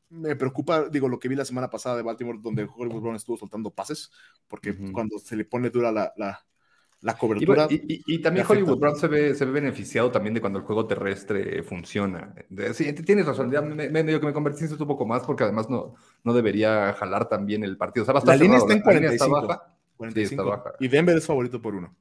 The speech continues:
Speaker 2: Ah, nice, me gusta, porque justo yo pensaría que Denver debería ser favorito.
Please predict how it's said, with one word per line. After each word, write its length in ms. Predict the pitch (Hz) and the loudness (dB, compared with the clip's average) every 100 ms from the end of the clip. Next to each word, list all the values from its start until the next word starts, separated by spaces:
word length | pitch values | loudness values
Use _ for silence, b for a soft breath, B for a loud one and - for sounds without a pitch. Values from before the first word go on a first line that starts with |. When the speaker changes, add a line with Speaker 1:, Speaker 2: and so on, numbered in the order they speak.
| _ _ _ _ _ _ | _ _ _ _ _ _
Speaker 2:
Ah, 160 | - 123 | -4 -2
nice, 480 | 110 117 147 131 113 | 0 0 0 -2 -2
me 80 | |
gusta, 240 | 107 135 123 | -2 0 -2
porque 160 | 107 | -4
justo 240 | 107 139 143 | -4 -4 -2
yo 100 | 135 | -2
pensaría 360 | 135 123 113 | -2 -2 -2
que 100 | 113 | -2
Denver 240 | 110 107 104 | -2 -2 -4
debería 300 | 98 92 95 | -4 -4 -4
ser 160 | 104 | -6
favorito. 580 | 95 95 90 98 87 92 | -8 -6 -6 -8 -10 -12